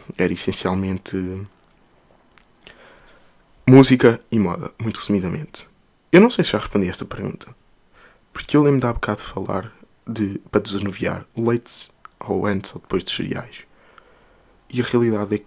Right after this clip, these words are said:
que eu nunca fui muito pessoa de cereais, porque eu acho que é uma comida bué da preguiçosa e bué da chata. Tipo,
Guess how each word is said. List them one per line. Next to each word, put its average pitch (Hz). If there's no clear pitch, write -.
que -
eu 98
nunca 127
fui -
muito 104
pessoa -
de -
cereais, 90
porque -
eu 123
acho 117
que -
é -
uma 110
comida 98
bué 104
da -
preguiçosa -
e -
bué 104
da 90
chata. -
Tipo, -